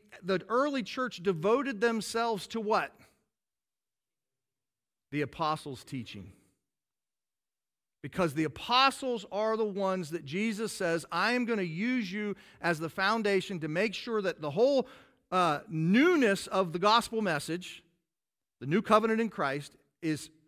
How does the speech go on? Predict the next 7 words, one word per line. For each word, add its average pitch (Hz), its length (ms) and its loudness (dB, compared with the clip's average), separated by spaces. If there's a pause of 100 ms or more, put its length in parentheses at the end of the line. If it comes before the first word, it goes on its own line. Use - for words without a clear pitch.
(140)
correctly 156 720 -4
explained 110 640 -16 (1080)
and 117 140 -12
interpreted." 107 480 -16 (1900)
What 156 540 2
we 277 240 0
have 202 680 2